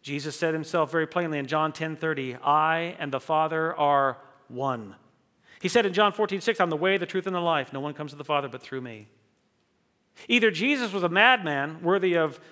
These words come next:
the rejection of the world and the blasphemy of the world who use his name as a cuss word. Either he's worthy of that or Jesus is God. It's either A or B, friends. There's no neutrality here. You're either all in, he's king, Lord, Savior, or you're all out, he's a crazy man.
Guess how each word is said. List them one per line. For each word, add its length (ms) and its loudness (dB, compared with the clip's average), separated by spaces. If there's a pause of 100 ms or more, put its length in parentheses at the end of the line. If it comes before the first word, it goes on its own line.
(180)
the 80 0
rejection 440 2
of 60 -2
the 80 0
world 360 4
and 100 -2
the 40 4
blasphemy 580 2
of 60 0
the 60 0
world 340 2
who 120 -2
use 340 -4
his 220 -2
name 200 -2
as 60 -2
a 60 -4
cuss 280 -2
word. 360 -4
Either 160 0
he's 180 -4
worthy 280 2
of 80 -2
that 260 2
or 360 4 (520)
Jesus 400 -8
is 120 -8
God. 360 -2 (680)
It's 140 0
either 180 4
A 200 6
or 80 4
B, 240 0
friends. 480 -4 (120)
There's 140 -2
no 160 4
neutrality 600 2
here. 340 -2 (880)
You're 100 4
either 180 4
all 320 8
in, 240 2
he's 320 -2
king, 440 2
Lord, 260 4
Savior, 500 2 (380)
or 100 2
you're 140 4
all 260 6
out, 240 8
he's 100 -8
a 60 -6
crazy 340 -2
man. 320 -4